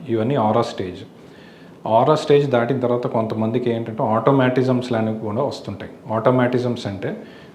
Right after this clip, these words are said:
పేషెంట్స్ చేతులు మూమెంట్స్, కొంచెం ఫింగర్ మూమెంట్స్ ఇలా రావడం కానీ, లేకపోతే లిప్ స్మాకింగ్, ఇలా ఇలా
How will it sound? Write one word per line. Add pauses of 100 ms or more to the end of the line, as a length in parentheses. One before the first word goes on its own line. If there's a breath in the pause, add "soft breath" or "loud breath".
(140)
పేషెంట్స్ (840)
చేతులు
మూమెంట్స్,
కొంచెం (120)
ఫింగర్
మూమెంట్స్
ఇలా
రావడం
కానీ, (640 loud breath)
లేకపోతే
లిప్
స్మాకింగ్, (540)
ఇలా
ఇలా